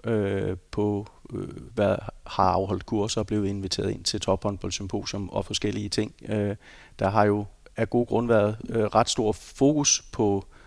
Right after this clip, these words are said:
på, ja, på dansk herrehåndbold, ja, de seneste år. Det har, og det mærker man jo også. Øhm, samtidig så har jeg haft et rigtig godt samarbejde med de norske ungdomslandstrænere, som jeg har mødt i de, ja, i diverse årgange, og har egentlig på den måde fået et rigtig godt indtryk af det.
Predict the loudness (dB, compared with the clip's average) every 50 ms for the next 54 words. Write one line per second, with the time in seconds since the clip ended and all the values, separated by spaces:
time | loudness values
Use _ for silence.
0 | -20 -20 -16 -14 -14 -14 -12 -8 -2 -2 0 2 2 4 4 2 2 2 4 6
1 | 6 6 6 2 0 0 -2 -2 -2 -6 -10 -2 0 0 0 0 -2 -4 -4 -4
2 | 0 0 2 2 2 0 0 0 0 2 2 2 0 0 -4 -12 -16 -8 2 2
3 | 2 4 4 0 0 4 6 8 8 8 6 4 2 2 4 4 4 4 4 2
4 | -2 -4 -10 -20 -20 -20 -20 -20 -20 -20 -20 -20 -20 -20 -10 -2 0 2 4 4
5 | 2 2 0 -4 -4 -2 2 2 2 2 2 0 0 0 2 4 4 6 6 6
6 | 4 4 2 0 0 -4 -6 -6 -8 -4 -2 -2 -2 -2 -8 -2 0 0 0 2
7 | 2 2 4 2 2 0 0 0 0 -2 -4 -10 -10 -6 -2 0 0 0 -2 -4
8 | -8 -10 -10 -10 -12 -16 -20 _ -20 -20 -10 0 2 2 2 2 4 4 4 4
9 | 4 0 -2 0 0 0 0 0 -4 -2 0 0 0 0 -2 -4 -2 -4 -2 0
10 | 2 4 4 4 4 2 0 0 -2 -6 -8 -8 -6 -8 -8 -10 -10 -14 -20 -20
11 | -20 -8 2 4 6 6 6 2 -2 -8 -8 -8 -8 0 4 4 4 4 4 4
12 | 2 2 2 2 2 2 2 0 -4 -2 0 0 2 4 2 2 2 0 -4 -2
13 | 0 2 2 2 0 0 0 0 0 0 2 0 0 2 2 2 0 0 0 0
14 | 2 2 2 2 0 -2 -2 -2 2 4 2 2 2 0